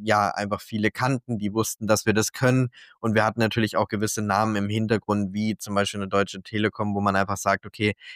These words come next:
die arbeiten jetzt nicht mit uns zusammen, weil wir jetzt, äh, der größte Amateurhaufen sind, sondern weil schon auch eine gewisse Qualität da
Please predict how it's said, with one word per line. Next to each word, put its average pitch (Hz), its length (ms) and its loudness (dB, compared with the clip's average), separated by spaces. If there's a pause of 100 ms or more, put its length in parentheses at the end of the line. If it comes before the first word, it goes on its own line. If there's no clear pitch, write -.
(100)
die 117 100 2
arbeiten 120 380 4
jetzt 117 200 2
nicht 127 180 2
mit 123 140 4
uns 120 220 2
zusammen, 113 520 2
weil 110 220 6
wir 113 120 6
jetzt, - 400 2
äh, 113 320 8
der 104 160 4
größte 113 400 4
Amateurhaufen 123 920 2
sind, 127 300 2 (320)
sondern 113 300 6
weil 107 160 6
schon 113 140 2
auch 107 80 6
eine 110 120 0
gewisse 104 300 -2
Qualität 101 580 0
da - 140 -4